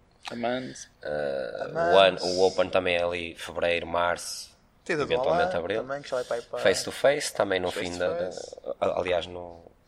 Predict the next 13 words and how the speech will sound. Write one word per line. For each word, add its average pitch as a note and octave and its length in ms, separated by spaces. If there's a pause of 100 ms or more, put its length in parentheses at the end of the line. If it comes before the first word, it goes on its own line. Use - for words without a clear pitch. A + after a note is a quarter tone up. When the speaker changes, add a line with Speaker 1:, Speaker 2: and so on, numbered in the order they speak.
(840)
Speaker 3:
Agora C#3+ 240
mudou C#3+ 300
a B2+ 40
data. A#2+ 400 (100)
Speaker 2:
no F#2 140
verão. F2+ 340 (420)
Speaker 1:
No A2+ 80
Speaker 3:
Agora G#2+ 180
Speaker 1:
Battle A2 160
Speaker 3:
mudou G#2+ 160
Speaker 1:
of - 40
Speaker 3:
para C3 100
Speaker 1:
Coimbra. C3 400